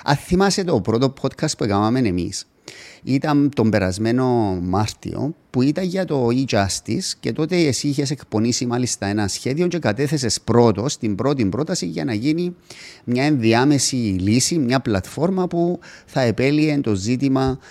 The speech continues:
α, της καταχώρησης, των εμφανίσεων κλπ. Τούτο που στη συνέχεια εξελίχθηκε σε iJustice.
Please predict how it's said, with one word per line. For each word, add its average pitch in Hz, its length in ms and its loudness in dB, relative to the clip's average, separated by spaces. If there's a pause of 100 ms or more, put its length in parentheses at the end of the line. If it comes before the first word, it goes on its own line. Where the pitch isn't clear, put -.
(360)
α, 107 300 2
της - 180 -2
καταχώρησης, 131 760 0
των 113 140 -4
εμφανίσεων 123 720 -4
κλπ. 92 320 -4 (140)
Τούτο 190 220 0
που 175 120 0
στη 151 140 -4
συνέχεια 131 480 0
εξελίχθηκε 120 640 -4
σε - 400 -6 (200)
iJustice. 104 960 -4